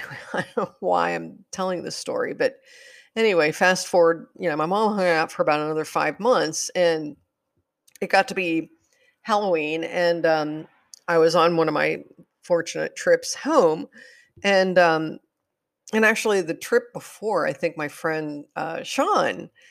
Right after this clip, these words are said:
uh, an ex-boyfriend, but really more of a dear friend, um, he ended up, uh, flying up to Ohio, uh, and we met up,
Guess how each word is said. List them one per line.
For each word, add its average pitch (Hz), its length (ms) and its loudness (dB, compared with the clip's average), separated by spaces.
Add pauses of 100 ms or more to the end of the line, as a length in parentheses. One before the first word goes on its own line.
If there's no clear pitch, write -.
(440)
uh, 165 200 -8
an 202 100 0
ex-boyfriend, 180 720 4
but 165 120 4
really 160 300 4
more 156 280 0
of 147 80 -2
a 147 60 -2
dear 151 280 -6
friend, 147 520 -6
um, 165 340 -8 (440)
he 233 320 -2
ended 170 300 4
up, - 200 0 (180)
uh, - 220 -8 (120)
flying 165 440 0
up 160 220 -6
to 165 380 -4
Ohio, 156 720 2 (420)
uh, 160 220 -2
and 175 120 -2
we 180 120 0
met 160 240 0
up, 147 280 0